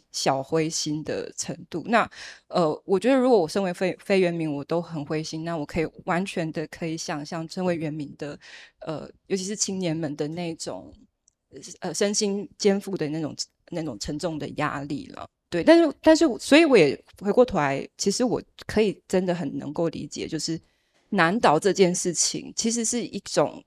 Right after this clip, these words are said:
好像可以真的提振大家自信心的一个，一个方式。我其实也非常，非常认同。但，但我也其实希望是说我们，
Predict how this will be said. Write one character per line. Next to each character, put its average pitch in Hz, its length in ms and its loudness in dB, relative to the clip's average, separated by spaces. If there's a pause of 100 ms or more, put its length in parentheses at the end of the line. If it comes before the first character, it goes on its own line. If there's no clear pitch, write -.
好 165 240 -2
像 226 160 0
可 214 140 -4
以 185 80 0
真 196 200 2
的 190 120 -2
提 - 260 -10
振 160 240 -4
大 156 160 -4
家 143 240 -8
自 - 180 -10
信 160 220 -6
心 151 180 -8
的 147 80 -10
一 143 220 -12
个， 113 340 -8 (360)
一 185 80 -2
个 180 120 0
方 147 360 -4
式。 156 280 -2
我 151 140 -4
其 - 160 -4
实 196 140 -8
也 160 100 -4
非 - 160 -6
常， 147 180 -4
非 151 80 -10
常 143 220 -8
认 156 100 -6 (140)
同。 - 100 -20 (160)
但， 254 240 2 (140)
但 240 260 2 (840)
我 185 160 4
也 269 140 8
其 190 160 -2
实 185 100 2
希 214 240 2
望 185 180 2
是 185 120 -4
说 180 180 -2
我 170 80 0
们， 143 260 -4